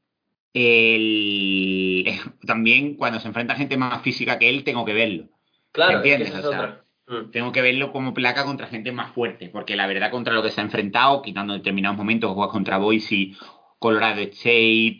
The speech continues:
Speaker 1: que son programas más de... Con,
Speaker 2: Contra Boise
Speaker 1: con
Speaker 2: no
Speaker 1: un
Speaker 2: hace
Speaker 1: mejor... ¿Qué?
Speaker 2: Y contra Boise no hace mal partido.
Speaker 1: No, no, no, por eso te digo, o sea,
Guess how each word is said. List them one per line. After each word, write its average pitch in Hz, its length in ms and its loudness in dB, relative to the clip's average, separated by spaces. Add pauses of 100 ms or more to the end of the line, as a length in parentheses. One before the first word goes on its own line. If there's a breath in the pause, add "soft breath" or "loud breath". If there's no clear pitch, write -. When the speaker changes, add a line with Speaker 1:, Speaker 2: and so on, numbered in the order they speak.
Speaker 1:
que 113 100 -4
son 107 200 -4
programas 104 460 2
más 104 260 0
de... 104 380 0 (480)
Con, 117 160 0
Speaker 2:
Contra 113 60 4
Boise 117 100 2
Speaker 1:
con 117 120 4
Speaker 2:
no 113 60 2
Speaker 1:
un 113 60 2
Speaker 2:
hace 110 60 -2
Speaker 1:
mejor... 107 320 -6 (920)
¿Qué? 170 300 0 (420)
Speaker 2:
Y - 60 -12
contra 92 260 -6
Boise 98 200 -4
no 120 80 -2
hace 120 140 -2
mal 107 160 -2
partido. 107 380 -2 (540)
Speaker 1:
No, 143 180 4
no, 151 140 6
no, 180 180 6
por 120 120 2
eso 113 120 -8
te 127 100 2
digo, 139 200 4
o 104 60 0
sea, 95 280 -2